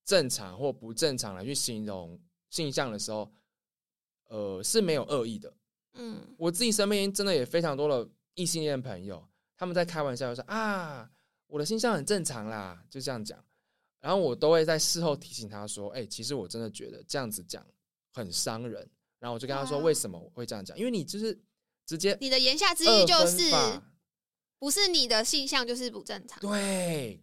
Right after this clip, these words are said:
Speaker 1: 然后他们大部分人听到都可以接受，他说：“哦，对吼，我以前没有想过。”然后之后就会慢慢的改，有时候是可-，很习惯，可能他在跟别人在聊的时候也会讲出来，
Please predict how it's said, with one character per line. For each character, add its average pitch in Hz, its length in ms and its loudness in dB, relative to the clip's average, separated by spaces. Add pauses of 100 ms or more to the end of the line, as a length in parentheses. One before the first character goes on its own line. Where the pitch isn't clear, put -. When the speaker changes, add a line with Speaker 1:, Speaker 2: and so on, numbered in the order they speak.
Speaker 1:
然 139 100 -4
后 185 120 4
他 180 180 -2
们 170 180 0
大 165 140 4
部 160 60 4
分 160 180 2
人 110 160 -4
听 135 180 -8
到 139 140 -2
都 131 140 0
可 123 120 -6
以 85 80 -8
接 90 300 -10
受， 87 180 -8
他 101 80 -12
说 131 140 -12
：“哦， 131 240 -12
对 127 280 -6
吼， 101 180 -10
我 87 120 -14
以 110 60 -12
前 107 140 -4
没 110 80 -8
有 107 120 -8
想 104 240 -2 (120)
过。” 85 280 -16 (440)
然 110 100 -10
后 117 60 -8
之 127 100 -2
后 143 160 4
就 131 160 -2
会 135 100 0
慢 123 180 -4
慢 113 140 -6
的 95 220 -12
改， - 220 -14 (240)
有 139 100 -4
时 135 80 0
候 190 100 8
是 196 140 2
可-， - 220 -8
很 107 580 -4 (760)
习 131 320 -2
惯， 131 280 6 (240)
可 135 100 -8
能 127 100 -4
他 156 120 2
在 175 80 6
跟 165 160 2
别 147 100 0
人 123 100 2
在 135 80 2
聊 110 100 0
的 101 80 -4
时 107 60 -8
候 104 40 -6
也 98 80 -8
会 139 160 2
讲 110 240 -10
出 117 200 -10
来， 80 120 -12